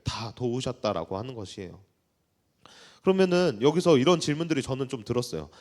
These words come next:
"아, 역시 하나님은 내가 하는 것에 따라서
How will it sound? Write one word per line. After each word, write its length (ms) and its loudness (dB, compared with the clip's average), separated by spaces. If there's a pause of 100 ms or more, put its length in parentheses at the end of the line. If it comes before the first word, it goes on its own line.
(120)
"아, 320 0
역시 320 -2
하나님은 600 -4
내가 200 -2
하는 460 -8 (180)
것에 260 -6
따라서 720 -6